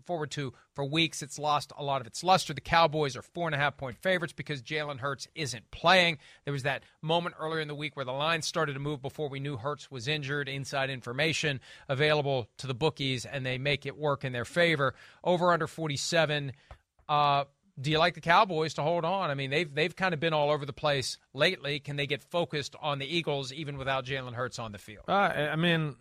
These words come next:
Speaker 2: uh, uh, it doesn't change my thought a whole lot. You know, it doesn't in a lot of ways. Philadelphia is better than the Eagles. Philadelphia is a great team.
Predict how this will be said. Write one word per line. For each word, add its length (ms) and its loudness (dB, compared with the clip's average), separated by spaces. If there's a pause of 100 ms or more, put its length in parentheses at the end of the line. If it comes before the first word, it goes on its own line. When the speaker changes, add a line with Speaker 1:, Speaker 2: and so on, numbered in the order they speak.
(120)
Speaker 2:
uh, 40 -4 (520)
uh, 120 -4 (200)
it 140 6
doesn't 400 6
change 540 2
my 220 6
thought 380 8
a 80 8
whole 320 6
lot. 320 2 (800)
You 80 4
know, 260 8
it 180 4
doesn't 400 8
in 120 0
a 100 2
lot 240 8
of 80 4
ways. 460 2
Philadelphia 640 8
is 100 4
better 300 10
than 180 4
the 80 4
Eagles. 640 2
Philadelphia 580 8
is 200 4
a 100 8
great 540 4 (160)
team. 500 0